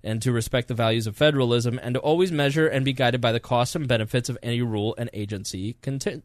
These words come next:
considers. Third, an additional step in his regulatory reform, uh, Trump signed fifteen congressional joint resolutions passed under the Congressional Review Act of nineteen ninety-six. Those joint resolutions nullified agency rules promulgated during the last year of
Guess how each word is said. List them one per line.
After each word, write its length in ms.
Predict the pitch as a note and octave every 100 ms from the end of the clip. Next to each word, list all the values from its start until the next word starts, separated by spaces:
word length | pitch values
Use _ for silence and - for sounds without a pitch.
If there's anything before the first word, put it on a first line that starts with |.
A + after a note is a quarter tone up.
| -
considers. 560 | E3+ E3+ G#3+ G#2+ - - - - - -
Third, 340 | D#3+ D#3 F3+
an 140 | C3+ C3+
additional 440 | C#3 D#3 D3+ B2+
step 300 | - A#2+ A2
in 80 | A2+
his 200 | G#2+ - -
regulatory 760 | G#2+ A2+ A2+ A2+ G#2 A#2+ G#2
reform, 500 | G2+ - G#2+ G2+ C3 C#3+ - - - -
uh, 340 | G2 G#2 G2+ G2
Trump 360 | - C3+ C3+ -
signed 340 | - C3+ C3+
fifteen 440 | - E3+ - E3+ E3
congressional 560 | D3+ B2+ C#3+ C#3+ D3
joint 280 | C3+ B2+ C#3
resolutions 580 | C3+ C3+ C3 C#3+ D3 B2+
passed 400 | - D3 D3 -
under 260 | - C#3 C3+
the 100 | B2
Congressional 640 | - B2+ A#2+ C3 D3 D#3 B2+
Review 340 | A2+ A#2+ C#3+
Act 240 | A#2+ A#2+
of 60 | A2+
nineteen 300 | G#2+ A2 A2+
ninety-six. 680 | A2 A#2 - G3+ - - - _ _ - _ -
Those 360 | G#2+ B2 E3 C#3
joint 260 | D3 D3
resolutions 760 | B2+ C3 B2 B2 B2 C3+ A#2+ G#2+
nullified 440 | B2 C#3+ C3+ B2 A2
agency 440 | E3 F#3+ D3+ B2+
rules 300 | A2 A2+ B2
promulgated 540 | - B2 B2+ A#2+ A2+ A2
during 180 | A2+ A2+
the 60 |
last 300 | G#2+ A2 - B2
year 160 | A2+
of 400 | - A2 G#2 G#2